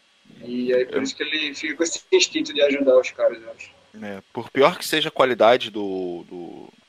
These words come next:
Speaker 2: dos jogadores, e não parecem ser horríveis, ao contrário, né? Tem alguns caras ali que parecem mostrar alguma coisa de, de interessante, cara. É, a performance da secundária, né, no, ao longo dos últimos,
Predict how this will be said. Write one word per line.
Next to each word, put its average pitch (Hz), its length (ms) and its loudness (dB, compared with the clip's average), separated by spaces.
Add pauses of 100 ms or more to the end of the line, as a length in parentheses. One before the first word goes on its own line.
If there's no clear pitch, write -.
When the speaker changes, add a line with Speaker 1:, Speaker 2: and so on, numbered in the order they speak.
(120)
Speaker 2:
dos 92 120 -14
jogadores, 98 720 0
e 92 80 -12
não 117 200 -6
parecem 101 600 2
ser 98 240 -4
horríveis, 92 680 -6 (760)
ao 87 120 -4
contrário, 95 580 2
né? 87 220 -6
Tem - 120 -20 (340)
alguns 87 280 -8
caras 92 260 2
ali 92 140 -4
que - 80 -20
parecem 95 400 -2
mostrar 90 280 -4
alguma 90 220 -2
coisa 92 240 -10
de, 85 200 -4
de 82 140 -16
interessante, 98 680 -2
cara. 101 240 2 (600)
É, 87 200 6
a 87 60 4
performance 104 500 0
da 107 100 -2
secundária, 104 640 4
né, 104 120 -2
no, 82 540 -8 (640)
ao 92 100 2
longo 104 300 2
dos 95 200 -6
últimos, 95 800 -4